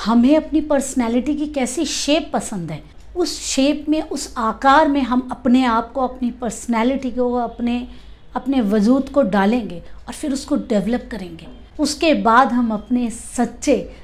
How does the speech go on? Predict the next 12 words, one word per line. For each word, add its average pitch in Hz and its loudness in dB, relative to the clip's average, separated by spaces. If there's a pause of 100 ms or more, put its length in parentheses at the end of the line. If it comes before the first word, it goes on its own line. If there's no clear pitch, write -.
(140)
अस्तित्व 285 -4
को 262 -4
महसूस 226 -2
कर 185 -10
पाएंगे। 196 -14 (520)
जब 311 4
तक 320 0 (260)
self 294 0
engineering 262 2
करेंगे 233 2
ही 262 0
नहीं, 180 -4